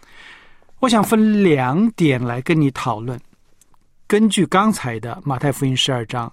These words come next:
两方面。第一呢，就是关于这个教条啊，要守不守，我们说这是教条。但是教条里面有极端的教条。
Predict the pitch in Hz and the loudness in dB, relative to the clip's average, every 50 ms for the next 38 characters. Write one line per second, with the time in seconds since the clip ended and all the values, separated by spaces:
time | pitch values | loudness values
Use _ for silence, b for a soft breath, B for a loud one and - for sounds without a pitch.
0 | _ - - - 143 147 127 113 110 - 139 139 139 143 127 - - _ _ _ | _ -16 -8 -4 -4 -2 -4 -4 -6 -6 -6 -4 -4 -6 -8 -10 -14 _ _ _
1 | - - _ _ - 233 214 175 - - - 175 185 202 208 190 165 123 - - | -20 -20 _ _ 0 2 2 2 0 -6 -6 -2 0 2 2 2 0 -4 -8 -14
2 | b b b b b b b b b b - 208 165 165 156 139 - 208 220 226 | b b b b b b b b b b -2 0 0 0 0 2 2 2 2 4
3 | 214 170 143 - 156 - 156 143 - - - 285 269 233 165 127 117 - - - | 2 2 2 0 0 0 0 0 0 0 0 0 2 2 2 0 -4 -6 -10 -10
4 | - 117 107 107 107 - - - - _ _ _ _ _ - - 220 233 220 185 | -10 -10 -8 -8 -10 -10 -12 -16 -20 _ _ _ _ _ -6 -2 0 2 2 2
5 | 147 - - - 151 123 120 - - - - _ _ - - 226 180 - - 151 | 2 2 2 0 0 0 -2 -8 -14 -18 -20 _ _ -4 0 0 2 2 2 0
6 | 127 113 - 185 160 143 127 135 143 131 147 147 135 160 135 139 131 - - 202 | -2 -2 -4 -8 -8 -6 -4 -4 -2 0 0 2 2 2 0 -2 -2 -2 0 0
7 | 156 123 120 - - 113 110 - - - - - - - _ _ B B B B | 0 0 -2 -6 -10 -12 -12 -14 -16 -20 -20 -20 -20 -20 _ _ B B B B
8 | B B B 240 240 196 - 320 277 208 - - 135 147 185 165 139 143 147 139 | B B B 2 2 4 2 2 2 0 0 0 0 2 2 2 2 2 2 2
9 | 123 117 113 - - - 123 127 151 143 202 196 202 175 123 117 - - 151 117 | 0 -2 -4 -8 -8 -6 -4 -4 -2 -2 -2 -2 -2 -2 -4 -4 -4 -4 -4 -4
10 | 101 98 - - - - - - | -4 -8 -12 -16 -16 -16 -18 -18